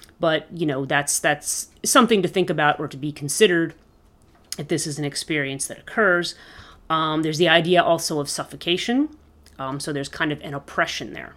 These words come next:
So that kind of goes in, in, in hand in hand with the helplessness. You're, you're oppressed. Um, there could be a fear of dying or death.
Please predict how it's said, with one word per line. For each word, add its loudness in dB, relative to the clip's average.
So -10
that -8
kind -4
of -6
goes -4
in, -4
in, -6
in -4
hand -2
in -4
hand -4
with -8
the -10
helplessness. -10
You're, -12
you're -14
oppressed. -6
Um, -8
there -2
could 2
be 4
a 4
fear 6
of 2
dying 4
or 0
death. 2